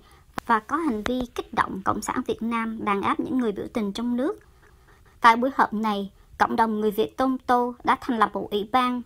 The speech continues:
để thu thập hồ sơ và dùng biện pháp để đối phó với những cá nhân có hành vi trái luật pháp như cô Huỳnh Thị Thùy Dung. Canada đứng thứ tư trên thế giới với nhiều du học sinh. Cô Huỳnh Thị Thùy Dung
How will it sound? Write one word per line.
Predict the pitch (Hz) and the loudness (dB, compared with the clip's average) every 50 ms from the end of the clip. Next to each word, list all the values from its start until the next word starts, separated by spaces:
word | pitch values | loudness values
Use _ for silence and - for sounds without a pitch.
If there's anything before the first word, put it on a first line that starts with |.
| - - | -8 -8
để | - - - | -6 -6 -2
thu | - 311 285 - | -2 -2 -2 0
thập | - - - - | -2 -2 -2 0
hồ | - 220 196 | -4 -4 -4
sơ | - - - 247 247 240 247 240 - - - - - - - | -4 -2 0 2 2 2 0 -4 -10 -18 -20 -20 -20 -8 -2
và | 233 220 | 0 2
dùng | 214 220 208 208 | 2 2 0 0
biện | 196 196 - - | -2 -4 -4 0
pháp | - 285 311 415 - | 4 4 4 4 4
để | 214 - | 0 0
đối | - - | 0 0
phó | 269 - - 262 269 320 | 0 2 4 6 6 6
với | 311 311 320 311 - | 4 0 -2 0 0
những | - 190 214 | -2 -2 2
cá | - 285 294 | 4 4 4
nhân | 294 277 269 247 240 240 233 - - | 4 2 0 -2 -2 -4 -6 -8 -2
có | - 302 - | -2 -2 -2
hành | - - 214 208 | 0 -2 -2 0
vi | 214 233 233 | 0 -2 -2
trái | 233 - 254 277 294 | 2 2 2 2 4
luật | 269 - - | 0 -4 -4
pháp | - - - 311 - - _ - - - - - _ - | -2 2 2 2 2 0 _ -20 -20 -20 -20 -20 _ -4
như | - 269 262 - | -2 -2 -2 0
cô | - 247 254 247 240 240 - | 2 4 4 4 2 0 -2
Huỳnh | 240 220 208 | -2 -2 -2
Thị | 208 214 214 | -2 -6 -8
Thùy | - - 233 208 | -4 -4 -4 -2
Dung. | 202 247 254 247 233 - _ _ _ _ - _ _ - _ _ _ - _ - | -2 -2 -2 -4 -6 -8 _ _ _ _ -20 _ _ -20 _ _ _ -20 _ 0
Canada | 294 285 285 285 277 277 277 269 262 262 - - | 0 2 2 2 2 2 2 2 0 -2 -8 -6
đứng | - 269 277 349 359 - | -2 4 4 4 4 2
thứ | 381 | -6
tư | 339 - 294 285 277 | -4 -2 -2 -2 -2
trên | - 294 277 262 | 0 0 -2 -2
thế | - - 277 | -2 -2 -4
giới | 277 269 262 247 233 247 302 349 - - | -2 0 0 0 0 0 -2 -4 -4 -4
với | 247 285 | 0 0
nhiều | 294 269 247 220 208 226 | 2 2 2 0 -2 -2
du | 254 | -2
học | 254 - 202 - | -2 -2 -4 -4
sinh. | - - - 269 262 247 247 - - - - - - - | -8 -6 -2 -2 -2 -2 -4 -6 -10 -20 -20 -20 -12 -2
Cô | - 311 320 | 2 2 2
Huỳnh | 285 285 254 233 220 | 2 2 0 0 0
Thị | - 220 220 - | -2 -4 -2 -2
Thùy | 247 220 202 208 | -4 -4 -4 -2
Dung | 240 262 269 277 269 | 0 0 0 0 -2